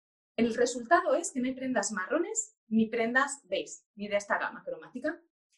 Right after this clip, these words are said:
La acción es que yo no las he comprado. Elijo o edito este tipo de colores. La emoción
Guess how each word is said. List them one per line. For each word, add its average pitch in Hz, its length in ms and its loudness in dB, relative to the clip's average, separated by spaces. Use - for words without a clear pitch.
La 233 160 10
acción 294 380 2
es - 160 -6
que 202 100 -10
yo 180 120 -6
no 220 80 -2
las 214 180 -2
he 170 60 -8
comprado. - 500 0
Elijo 254 580 0
o 214 140 4
edito 269 400 -2
este 233 200 -8
tipo 220 240 -6
de 180 120 -4
colores. - 440 -4
La 220 240 8
emoción 269 680 0